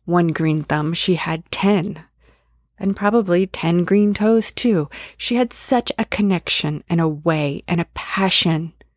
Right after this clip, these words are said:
and a des-, and a desire for growth. And again, that's birth and growth.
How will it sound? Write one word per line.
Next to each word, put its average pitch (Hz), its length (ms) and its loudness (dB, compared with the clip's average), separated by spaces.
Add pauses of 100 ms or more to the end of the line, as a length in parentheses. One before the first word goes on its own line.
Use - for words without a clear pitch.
(500)
and 175 140 4
a 180 60 4
des-, 175 380 2 (400)
and 175 220 2
a 165 100 -2
desire 151 840 -4 (840)
for 160 140 2
growth. 143 480 -4 (1000)
And 165 100 2
again, 147 340 -2
that's - 380 -2 (1080)
birth 151 420 0 (760)
and 147 260 -4
growth. - 420 -12